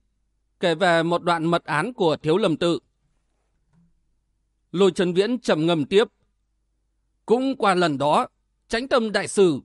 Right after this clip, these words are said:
vô tình nhìn thấy một trang trong tỏa cốt tỏa hồn thiên Phật quyền. Cảm thấy quyển sách này không thể để chung với các kinh văn khác trong Tàng Kinh Các. Thứ nữa là để tạ ân lão phu trợ giúp.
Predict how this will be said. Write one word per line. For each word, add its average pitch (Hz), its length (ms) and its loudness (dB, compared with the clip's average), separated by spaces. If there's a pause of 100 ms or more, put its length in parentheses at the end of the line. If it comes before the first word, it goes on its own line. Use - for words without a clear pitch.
(100)
vô 240 200 0
tình 180 360 0
nhìn 180 200 4
thấy 175 180 -2
một 247 300 -2
trang 180 280 -2
trong 170 300 -4
tỏa 156 280 -2
cốt 254 280 0 (140)
tỏa 170 180 2
hồn 156 360 0
thiên 170 180 2
Phật - 240 -4
quyền. 147 300 0 (1000)
Cảm 165 200 -2
thấy 180 240 0
quyển 165 280 -4
sách 226 180 -4
này 160 280 -4 (280)
không 269 220 -2
thể 196 220 0
để 180 280 2
chung 170 380 0
với 175 220 0
các 240 260 -4
kinh 190 180 -2
văn 156 180 -4
khác 214 260 -4 (280)
trong 190 260 0
Tàng 160 260 -4
Kinh 160 240 -4
Các. 185 240 -4 (1200)
Thứ 196 180 0
nữa 226 300 0 (300)
là 214 180 0
để 190 220 2
tạ 214 240 -2
ân 175 400 -2
lão 196 140 -2
phu 196 240 2
trợ 151 260 -6
giúp. 208 240 0